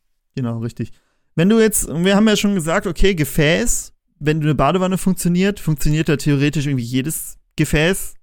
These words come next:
was man, wo man <laughs> Würmer und,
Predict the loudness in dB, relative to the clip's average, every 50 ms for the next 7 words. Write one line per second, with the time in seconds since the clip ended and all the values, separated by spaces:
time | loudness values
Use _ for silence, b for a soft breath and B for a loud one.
0 | _ -10 -10 -6 -2 -2 -2 0 0 -2 -2 -4 -4 -4 -4 -2 -2 -2 0 0
1 | 0 0 2 4 4 4 4 2 0 0 0 -2 -4 -8 -18 -20 _ _ -2 2
2 | 2 4 4 4 4 4 4 2 2 0